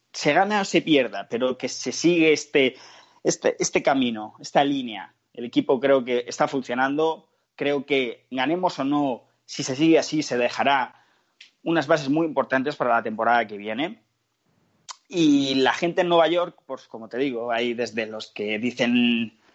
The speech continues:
Super Bowl, Super Bowl, y no, esa es mi opinión, o sí, como ha dicho el coach, eh, como ha dicho el coach Teo, eh, aquí puede pasar cualquier cosa. Y como tú dices, si le preguntas a los rivales, tenemos un equipazo,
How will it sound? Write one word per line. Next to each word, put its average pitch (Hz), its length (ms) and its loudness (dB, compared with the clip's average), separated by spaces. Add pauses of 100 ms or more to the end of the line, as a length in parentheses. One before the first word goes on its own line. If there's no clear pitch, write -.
Super 175 360 2
Bowl, 123 300 2
Super 170 220 2
Bowl, 127 320 0
y 117 140 -10
no, 113 720 -2 (880)
esa 143 160 2
es 147 80 -2
mi 143 100 4
opinión, 156 560 0 (240)
o - 120 -4
sí, 214 380 -4 (300)
como 113 140 -4
ha - 20 0
dicho 156 200 -4
el 117 40 -6
coach, 151 340 -2
eh, 117 380 -8
como 123 140 -6
ha - 20 -4
dicho 143 160 -6
el 131 60 -6
coach 127 300 0
Teo, 127 360 2
eh, 113 400 -4 (960)
aquí 180 840 4
puede 143 160 0
pasar 135 320 -2
cualquier 120 300 -4
cosa. - 260 -10 (460)
Y 127 760 0
como 123 200 -4
tú 127 60 -4
dices, 113 260 -4
si 117 120 -4
le 113 80 -2
preguntas 135 280 0
a 170 40 4
los 165 100 6
rivales, 151 640 4
tenemos 135 320 -6
un 151 80 -4
equipazo, 135 600 0